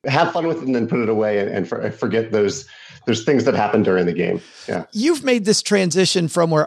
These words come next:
Speaker 2: I sit, a guy that also has board game night with my friends about once a week, to being in the industry. What propelled you from being a board game fan to creating s-, and being behind some awesome games like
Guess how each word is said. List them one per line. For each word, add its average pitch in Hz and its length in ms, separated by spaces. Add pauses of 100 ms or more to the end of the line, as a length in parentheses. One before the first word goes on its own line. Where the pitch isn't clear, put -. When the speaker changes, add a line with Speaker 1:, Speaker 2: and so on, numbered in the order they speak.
Speaker 2:
I 160 140
sit, 143 440
a 156 80
guy 151 180
that 147 160
also 147 560
has 156 340
board 151 240
game 156 240
night 147 220
with 147 120
my 143 120
friends 143 500
about 147 320
once 160 240
a 180 60
week, 139 320 (340)
to 208 160
being 262 280
in 285 100
the 285 120
industry. 233 560 (340)
What 202 280
propelled 233 560
you 202 220
from 185 260
being 190 300
a 165 80
board 180 320
game 196 260
fan 160 720 (440)
to 214 400
creating 208 680
s-, - 180
and 196 220
being 240 200
behind 226 440
some 196 220
awesome 196 420
games 185 440
like 151 520